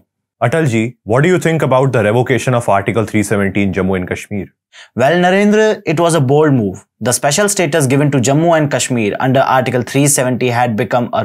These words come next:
Speaker 2: roadblock to the development and integration of the region with the rest of India.
Speaker 1: Yes,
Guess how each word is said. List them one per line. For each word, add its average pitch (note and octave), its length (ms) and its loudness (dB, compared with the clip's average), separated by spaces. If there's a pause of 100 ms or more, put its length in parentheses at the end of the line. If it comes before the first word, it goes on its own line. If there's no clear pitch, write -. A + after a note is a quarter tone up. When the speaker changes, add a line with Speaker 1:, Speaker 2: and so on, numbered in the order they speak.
Speaker 2:
roadblock B2+ 480 0
to A#2+ 100 -2
the A2+ 160 -2
development A2+ 500 -4 (380)
and C#3+ 160 2
integration C#3 680 0 (140)
of A#2 140 -2
the - 20 0
region B2+ 560 0
with A2+ 160 -2
the A2+ 140 0
rest C#3+ 280 0
of A#2 160 -4
India. F2+ 300 -4 (380)
Speaker 1:
Yes, A2 480 0